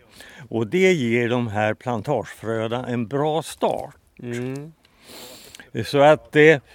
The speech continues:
Speaker 1: eh, årets grodplantor, de kan bli dubbelt så stora med plantagefrö som med beståndsfrö.
Speaker 2: Just det.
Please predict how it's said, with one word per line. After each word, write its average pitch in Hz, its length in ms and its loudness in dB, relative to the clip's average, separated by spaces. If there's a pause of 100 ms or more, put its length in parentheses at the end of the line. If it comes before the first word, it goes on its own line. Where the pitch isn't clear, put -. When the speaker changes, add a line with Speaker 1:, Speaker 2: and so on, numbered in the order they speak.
(360)
Speaker 1:
eh, 123 480 2
årets 196 440 4
grodplantor, 156 920 0
de 131 220 -4
kan 165 260 -4
bli 165 140 -2
dubbelt 185 380 2
så 175 140 -6
stora 170 420 0
med 156 220 0
plantagefrö 135 840 -2
som 113 360 -6
med 110 320 -6
beståndsfrö. 113 760 -12 (260)
Speaker 2:
Just 127 320 -4
det. 104 220 -8